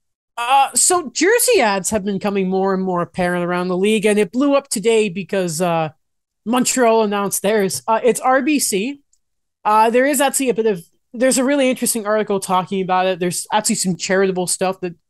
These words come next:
goes to do with it. Um, but people are not very happy.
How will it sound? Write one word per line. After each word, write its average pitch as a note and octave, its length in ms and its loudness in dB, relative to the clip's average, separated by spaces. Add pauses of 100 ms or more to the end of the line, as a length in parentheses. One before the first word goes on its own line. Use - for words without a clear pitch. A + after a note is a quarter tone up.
(140)
goes F#3 240 0
to E3+ 40 -4
do F3+ 140 2
with F3 160 0
it. F3+ 180 -2 (460)
Um, A3+ 280 2
but A#3 200 -2
people B3+ 260 0
are B3+ 160 0
not A#3 260 0
very A3+ 280 0
happy. G3 560 -6